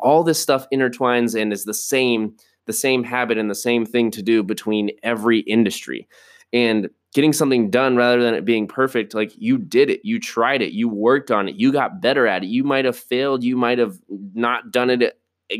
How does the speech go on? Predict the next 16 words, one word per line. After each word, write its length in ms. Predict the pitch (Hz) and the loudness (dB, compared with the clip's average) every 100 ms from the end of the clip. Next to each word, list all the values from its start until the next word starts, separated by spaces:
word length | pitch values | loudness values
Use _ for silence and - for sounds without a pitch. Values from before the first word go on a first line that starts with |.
| 101 | 2
good 180 | 139 131 | 2 4
at 120 | 110 | 2
all. 240 | 123 127 | 2 2
It 60 | 107 | 2
might 80 | 123 | 0
have 100 | 123 | 0
been 160 | 113 | -2
terrible, 420 | 95 120 135 113 101 | -2 0 2 2 2
but 260 | 113 - _ - | 0 0 _ -2
you 140 | 120 | 0
did 240 | 98 143 131 | 2 4 4
it 140 | 120 - - _ | 2 -6 -20 _
and 140 | 117 120 | 0 0
you 80 | 117 | 2
tried 340 | 131 127 131 | 0 0 0
it. 160 | 104 | 0